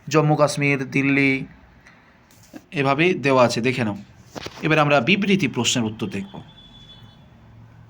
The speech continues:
প্রথমে আছে, বিভিন্ন আদিবাসী বিদ্রোহ সংঘটিত হয়েছিল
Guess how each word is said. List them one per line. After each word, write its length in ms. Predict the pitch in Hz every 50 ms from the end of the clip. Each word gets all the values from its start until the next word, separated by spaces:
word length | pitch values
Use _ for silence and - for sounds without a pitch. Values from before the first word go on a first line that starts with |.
| - - - - - - - - - - - - - - _ - - _ - - - - - - - - - - - - - _ _ _ _ _ _ - - - _ - - - _ _ _ - - - - - - - _ - - - - - - - - -
প্রথমে 380 | - 170 180 180 233 240 233 196
আছে, 380 | 170 147 - 143 160 202 - - - _ - - _ _ _ _ - _ _ _ _ _ _ _ - _ - _ _ - - _ _ - -
বিভিন্ন 460 | 156 131 185 196 190 226 254 254 262
আদিবাসী 680 | 254 208 170 160 151 165 165 170 165 - 185 175 180 190
বিদ্রোহ 500 | - 170 156 151 156 151 160 147 156 185
সংঘটিত 580 | 180 - 180 160 147 135 135 147 143 151 147 147
হয়েছিল 460 | 123 107 123 113 107 - 127 131 170